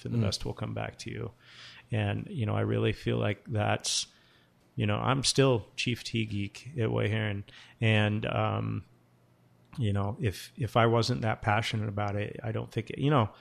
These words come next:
Speaker 1: even in the early days when we started doing farmers markets, uh, I remember setting up my table
Speaker 2: <laughs>
Speaker 1: and, uh, you know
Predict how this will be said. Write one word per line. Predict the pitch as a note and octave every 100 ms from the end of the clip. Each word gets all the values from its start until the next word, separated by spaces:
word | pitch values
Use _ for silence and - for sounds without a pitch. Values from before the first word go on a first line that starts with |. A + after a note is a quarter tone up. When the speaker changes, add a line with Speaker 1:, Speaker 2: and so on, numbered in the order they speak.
| - -
Speaker 1:
even | C#3+ D3 C3+ -
in | C3+
the | C#3
early | C3+ C#3
days | B2 A2+ G#2+
when | A#2+
we | B2
started | - B2+ B2
doing | A#2 G#2+
farmers | - A#2 A#2+ B2 -
markets, | B2 - C3 - - - - - - - -
uh, | A#2 A#2 A2+ A2 G#2+ - - _ _ - - _ _ - -
I |
remember | B2+ C3+ C3+
setting | B2+ - C3 C3+
up | D#3+
my | D#3 C#3
table | - D3+ C#3 D3 C#3+ C#3+
Speaker 2:
<laughs> | C3
Speaker 1:
and, | A#2+ A#2+ -
uh, | - B2 A#2 A#2 A2+ A2 - - _
you | C3
know | A#2+